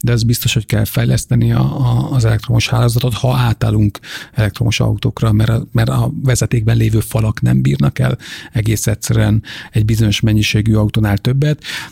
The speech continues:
de, de hát a-, arról is szó van, hogy az elektromos autók akkumulátora lehet majd a puffer.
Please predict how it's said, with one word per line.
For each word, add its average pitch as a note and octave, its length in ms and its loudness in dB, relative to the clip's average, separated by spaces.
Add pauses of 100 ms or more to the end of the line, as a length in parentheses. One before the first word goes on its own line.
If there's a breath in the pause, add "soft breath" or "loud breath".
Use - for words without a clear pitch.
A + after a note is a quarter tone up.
de, A2+ 920 0
de A#2 200 0
hát C3 180 0
a-, - 180 -4
arról B2 260 2
is B2 80 0
szó - 200 0
van, A#2 160 4
hogy A#2 140 4
az A2+ 100 2
elektromos A2 420 0
autók G#2+ 380 0
akkumulátora A2 640 0
lehet A2 420 -2 (360)
majd A2 260 0
a A2 40 -2
puffer. C3 520 -2